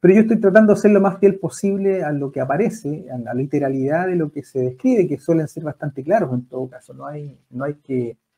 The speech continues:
ser muy, eh, docto como para entender lo que se está planteando ahí.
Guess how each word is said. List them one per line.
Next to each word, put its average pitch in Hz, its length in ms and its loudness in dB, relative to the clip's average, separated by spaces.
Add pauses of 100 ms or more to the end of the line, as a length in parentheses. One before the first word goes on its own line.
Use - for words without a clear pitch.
(360)
ser 147 320 2
muy, 147 920 0
eh, 123 220 -6
docto 180 400 0
como 151 220 0
para 143 160 2
entender 139 420 -2
lo 156 100 0
que 135 100 -10
se 131 100 -10
está 131 180 -8
planteando 127 480 -8
ahí. 175 180 -4